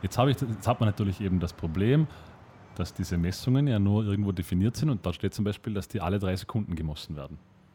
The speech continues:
Alle drei Sekunden wird ein Abbild des Songs gemacht. So. Wenn ich jetzt dieses Abbild auf zehn Millisekunden verkürze, dann hat F U K auf einmal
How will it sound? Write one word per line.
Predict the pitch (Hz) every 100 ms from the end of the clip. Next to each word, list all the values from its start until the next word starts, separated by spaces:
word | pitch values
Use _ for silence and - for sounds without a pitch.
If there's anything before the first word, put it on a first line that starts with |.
| _ - - - _ _ - _
Alle | - 117
drei | 107
Sekunden | 98 - 120 123 98
wird | 92
ein | 82
Abbild | 92 92 -
des | -
Songs | 85 80
gemacht. | - 76 - - - - - - -
So. | - 73 78 - - - - -
Wenn | 104
ich | 110
jetzt | 101 - -
dieses | 87 80
Abbild | 104 - 113 90 -
auf | 85 - -
zehn | - 95 95
Millisekunden | 143 110 95 98 95 87
verkürze, | - - 147 - 82 - - - - - - - - - - - - _ _
dann | 73
hat | 82 -
F | 87 -
U |
K | 90 - 90 107
auf | 95
einmal | 95 101 98